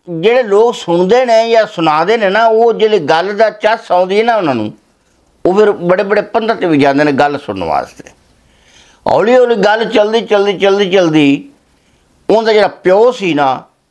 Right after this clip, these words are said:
ਉਹਦੇ ਕੋਲ ਗੱਲ ਪਹੁੰਚ ਗਈ। ਉਹਨੇ ਉੱਥੋਂ ਨਾਲ ਜਨਾਬ ਅਲੀ ਮੌਲਵੀ ਵੀ ਲੈ ਲਿਆ, ਨਾਲ ਉਹਨੇ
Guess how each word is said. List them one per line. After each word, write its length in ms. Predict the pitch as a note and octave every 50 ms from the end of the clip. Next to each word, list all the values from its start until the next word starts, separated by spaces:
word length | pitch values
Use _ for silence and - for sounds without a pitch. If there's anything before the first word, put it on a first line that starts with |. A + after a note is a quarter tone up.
| _ -
ਉਹਦੇ 220 | G3+ A#3+ B3 B3+
ਕੋਲ 240 | B3 B3 B3 A#3 A#3
ਗੱਲ 220 | G#3+ G#3+ A3+ A3
ਪਹੁੰਚ 300 | G#3+ F#3+ G#3+ A3 A3 G3
ਗਈ। 260 | F#3+ F#3 F#3+ G3+ A3 A#3+ _ _ _ _ _ _ _ _ _ _ _ _ - -
ਉਹਨੇ 240 | F#3+ A3 A#3 A3+
ਉੱਥੋਂ 300 | A3 G#3+ G#3 G#3+ - G3+
ਨਾਲ 240 | F3+ F3 E3+ E3+ F3
ਜਨਾਬ 320 | E3 E3 E3+ E3+ E3+ E3 E3+
ਅਲੀ 120 | E3 E3
ਮੌਲਵੀ 440 | D3+ C#3+ D3 E3 F3+ F#3+ F#3 F#3+ A3+
ਵੀ 120 | A3 A3+
ਲੈ 140 | A3 G#3+ G3+
ਲਿਆ, 280 | F#3+ F#3 F3+ F3+ E3+ E3
ਨਾਲ 380 | E3 D#3 D#3 D#3+ E3+ F#3 F#3+
ਉਹਨੇ 380 | F#3 F3 E3+ D#3+ D3+ C#3+ -